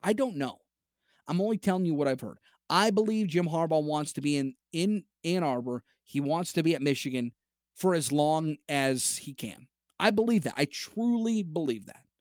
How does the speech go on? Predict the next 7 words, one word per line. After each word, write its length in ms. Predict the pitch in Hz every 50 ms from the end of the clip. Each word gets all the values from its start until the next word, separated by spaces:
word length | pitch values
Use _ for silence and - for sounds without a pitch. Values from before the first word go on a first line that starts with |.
| _ _ _ _ _ _ _ _ _ _ _ _ _ _ _ _ _ _ _ _ _ _ _ _ _ _ _ -
And 100 | 196 190
especially 800 | 170 - - - - 214 254 269 - - 294 285 262 254 240
after 320 | 226 214 208 - - 226 202
this, 240 | 190 185 - - - _ -
this 320 | 151 175 247 247 - 214
last 400 | 185 190 196 202 202 202 185 -
season, 380 | - - 135 120 104 95 -